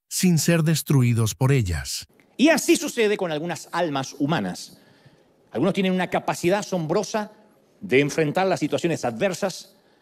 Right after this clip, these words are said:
Speaker 2: una resiliencia por encima del promedio, resisten, soportan, eh, reprimen, aguantan, toleran. Y un buen día, su alma simplemente dice, "Hasta aquí llegué". Un día colapsan,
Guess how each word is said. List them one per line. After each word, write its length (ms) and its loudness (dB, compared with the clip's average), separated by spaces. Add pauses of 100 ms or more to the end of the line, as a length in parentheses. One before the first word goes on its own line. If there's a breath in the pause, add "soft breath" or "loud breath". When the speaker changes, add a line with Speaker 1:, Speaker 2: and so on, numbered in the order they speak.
(160 soft breath)
Speaker 2:
una 140 0
resiliencia 800 0
por 140 -4
encima 260 -4
del 100 -2
promedio, 300 -2
resisten, 500 -4
soportan, 760 -4 (220 loud breath)
eh, 200 -4
reprimen, 760 0 (120 loud breath)
aguantan, 800 -2
toleran. 800 4 (420)
Y 80 0
un 100 4
buen 140 4
día, 220 2 (480 soft breath)
su 220 0
alma 200 2
simplemente 520 0
dice, 280 2
"Hasta 200 -4
aquí 140 0
llegué". 300 -4 (640 soft breath)
Un 120 0
día 440 2
colapsan, 560 -2